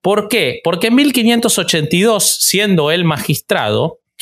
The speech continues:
él se niega a darle a una mendigo dinero por la calle. Él era un hombre rico y se niega a darle dinero a una mendigo por la calle. Esta mendigo, supuestamente, esta mujer, lo maldice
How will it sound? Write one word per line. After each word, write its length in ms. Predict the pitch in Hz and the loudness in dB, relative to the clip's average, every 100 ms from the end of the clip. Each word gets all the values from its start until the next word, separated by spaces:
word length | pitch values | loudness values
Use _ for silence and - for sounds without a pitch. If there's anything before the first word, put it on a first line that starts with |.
| - - - | -12 -10 -2
él 180 | 247 | 0
se 220 | 254 247 208 | 0 2 4
niega 360 | 226 240 233 | 4 2 2
a 40 | 196 | 2
darle 380 | 190 208 196 170 | 0 0 2 2
a 60 | |
una 220 | 165 185 | 2 0
mendigo 800 | 170 165 156 190 190 139 156 190 | 0 2 4 4 4 2 0 -2
dinero 600 | 113 143 147 160 135 117 | 0 2 2 2 0 0
por 160 | 113 117 | 0 0
la 140 | 117 | -2
calle. 280 | 107 104 - | -2 -2 0
Él 80 | 160 | 0
era 380 | 190 120 104 - _ - | 0 -2 -4 -8 _ -4
un 220 | 127 131 | 0 0
hombre 240 | 135 131 | 0 0
rico 640 | 131 185 156 - 185 - _ _ _ _ _ _ _ _ - - - | 0 0 -2 -2 -2 -4 _ _ _ _ _ _ _ _ -12 -10 -4
y 120 | 151 | 0
se 200 | - 175 | 0 2
niega 280 | 185 220 220 | 2 2 2
a 40 | |
darle 300 | 190 202 202 | 2 2 0
dinero 380 | 185 156 165 185 | 2 2 2 2
a 60 | 170 | 2
una 180 | 165 156 | 0 0
mendigo 480 | 139 139 185 156 135 | 0 2 2 2 0
por 140 | 123 | 0
la 140 | 123 | -2
calle. 400 | 117 98 - - | -2 -4 -2 -2
Esta 240 | 208 208 285 | -2 0 0
mendigo, 500 | 202 175 226 214 170 | 2 2 2 2 2
supuestamente, 960 | - 143 - 247 247 170 170 147 135 | 0 -2 0 -2 0 -2 0 0 0
esta 200 | 139 - | -2 -2
mujer, 480 | 135 143 - 143 147 _ _ _ _ _ | -2 0 -2 -2 -4 _ _ _ _ _
lo 420 | - 143 185 214 - | 0 2 2 2 2
maldice 1080 | 151 151 165 185 277 226 - 113 131 156 | 2 2 0 2 2 2 0 0 -2 -8